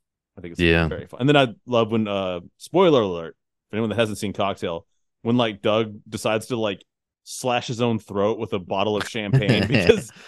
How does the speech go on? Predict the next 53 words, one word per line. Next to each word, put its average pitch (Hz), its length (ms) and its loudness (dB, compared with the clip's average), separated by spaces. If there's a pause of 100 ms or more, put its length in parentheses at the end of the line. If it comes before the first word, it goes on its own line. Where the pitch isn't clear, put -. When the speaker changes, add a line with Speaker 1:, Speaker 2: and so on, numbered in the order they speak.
(120)
Speaker 1:
because 165 300 -4
Speaker 2:
That's 104 160 2
Speaker 1:
his 120 80 -6
Speaker 2:
the 110 80 0
way 110 140 4
to 113 80 4
Speaker 1:
restaurant's 110 80 -4
Speaker 2:
do 123 120 4
Speaker 1:
not 123 100 6
Speaker 2:
it. 107 140 6
Speaker 1:
doing 143 140 -6
well, 151 160 -8
<laughs> - 60 -4
'cause 190 340 -2
his 156 200 -2
restaurant's 135 520 0
Speaker 2:
<laughs> - 20 0
Speaker 1:
not 156 200 -4
doing 160 240 0
well. 165 320 2 (720)
Oh, 151 380 -12
man. 123 400 -12
Speaker 2:
I 90 120 0
guess. 85 680 -2 (240)
I 82 120 -2
guess 78 260 -2
that's 87 220 -6
why 78 160 -2
he 76 60 -4
did 76 220 -4
it. 78 220 -4
Yeah, 117 280 2
I'd 147 140 -2
probably, 151 380 2
I 131 140 -2
don't 98 200 0
know 85 120 0
what 87 100 0
I 82 80 2
would 80 100 -4
give, 82 140 -2
like, 82 140 -2
five 101 260 0
and 98 80 0
a 92 60 0
half, 98 320 0
maybe 95 480 -2
six. 120 520 0
It 104 160 -4
is 107 220 0
very 107 420 2
enjoyably 104 640 0
bad. 92 500 0